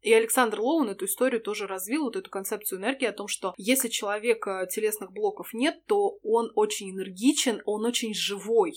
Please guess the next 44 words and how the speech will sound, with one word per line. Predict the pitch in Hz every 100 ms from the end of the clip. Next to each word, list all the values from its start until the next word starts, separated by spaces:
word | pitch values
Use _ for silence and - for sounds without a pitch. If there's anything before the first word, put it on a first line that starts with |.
| -
Чтобы | - 254 240
вы | 254
понимали, | 240 233 240 262 220
энергия — | 220 262 240 220 202 190 -
это | - 208 196 190
не | 190 202
про | 196 208
то, | 196 302
что | 302 -
вот, | 196 175 _
э, | 175 165 170 _ _ -
у |
человека | 208 202 202 202 190
внутри | 175 170 254 262
что-то | - 202 196
там | 190 190
такое. | 185 196 - 254 220
Нет, | 190 220 165
это | - 226
некая | 262 302 320 294
сила, | - - 220 208 190
это | 202 214
комплекс | 220 285 269 285
каких-то | - 247 262 - 269
эмоций, | 240 220 202 -
каких-то, | - 190 262 262 - 220
какой-то | 226 - 262 262
силы, | 214 - 311 349
которая | - 196 233 240
помогает | 208 202 208 233 214
человеку | - 190 220 285 208
по | 196
жизни | 185 240 233 202
двигаться, | 185 214 262 214 202 180
получать | - 202 214 240 240
удовольствие, | 220 208 202 240 208 - 190 170 151
а, | 202 202
жить | 196 240
с |
открытым | 233 - 247 247 233
сердцем, | - 220 208 202 190
удовлетворять | 196 214 226 226 214 233 254
свои | 240 226
потребности. | 226 226 226 220 190 180 - - - 180